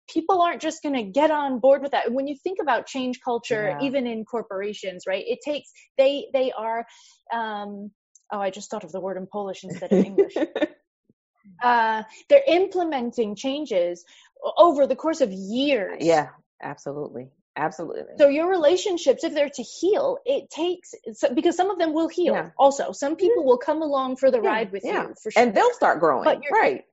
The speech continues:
Speaker 1: And they'll start growing, and they are gonna start having requests of you as well. And it's gonna be uncomfortable the other way, too.
Speaker 2: Exactly.
Speaker 1: Like, you're gonna be like, Oh, shit, that's
Speaker 2: Hey,
Speaker 1: not
Speaker 2: hey,
Speaker 1: oh,
Speaker 2: now.
Speaker 1: well, okay,
Speaker 2: <laughs> Look
Speaker 1: right?
Speaker 2: at that. Hey, wait, I do that? Okay.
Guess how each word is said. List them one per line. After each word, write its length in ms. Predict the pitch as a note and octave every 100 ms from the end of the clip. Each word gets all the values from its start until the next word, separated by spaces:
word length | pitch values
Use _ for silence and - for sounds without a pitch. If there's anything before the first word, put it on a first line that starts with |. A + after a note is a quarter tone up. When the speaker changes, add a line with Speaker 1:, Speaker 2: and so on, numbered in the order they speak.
| _ _ _ -
Speaker 1:
And 160 | C#4 C#4+
they'll 200 | E4 C5
start 260 | - A#3+
growing, 380 | A#3+ G#3+ G#3 A3
and 140 | C#4+ C4+
they 300 | C#4+ G4+ F#4
are 80 | B3+
gonna 200 | C4+ C4+
start 200 | C4+ B3
having 260 | C4 B3+
requests 500 | A3+ - C#4+ C#4 -
of 120 | B3
you 420 | G3+ E4 A#4 F#3 -
as 200 | A#3+ G#3
well. 380 | A3 E4 B3+ F#3
And 140 | A3
it's 120 | A3+
gonna 180 | C4+ C#4+
be 140 | D4+
uncomfortable 760 | D4+ C#4 - C#4+ C#4+ D#4 C4 D4+
the 140 | C#4 -
other 300 | C#4+ D4 D4+
way, 320 | C4+ A#3+ C4
too. 40 | F#3
Speaker 2:
Exactly. 340 | C#3 A4+ F#4
Speaker 1:
Like, 300 | F#4 F#4+ A3 -
you're 180 | B3+ B3+
gonna 120 | D4
be 200 | - B3+
like, 80 | A#3+
Oh, 100 | B3+
shit, 320 | - G#4 -
that's 180 | A3 -
Speaker 2:
Hey, 420 | G#3+ C4 A#3+ G3+
Speaker 1:
not 80 | F3
Speaker 2:
hey, 240 | A#3 C4+ B3
Speaker 1:
oh, 40 |
Speaker 2:
now. 520 | F#3 E3+ E3+ F3 E3 E3+
Speaker 1:
well, 240 | C4+ D#4+
okay, 100 | A#4
Speaker 2:
<laughs> 300 | E4 - -
Look 100 | G3
Speaker 1:
right? 320 | A3 G#3+ A#3+
Speaker 2:
at 100 | C4+
that. 200 | A3+ F#3
Hey, 400 | - D4 D4 A3+
wait, 260 | F3 G#3+ F#3
I 180 | D#3 C#4
do 200 | C#4+ F4
that? 300 | F4 F#4 F3+
Okay. 600 | G#3+ F4+ - A3 G3 -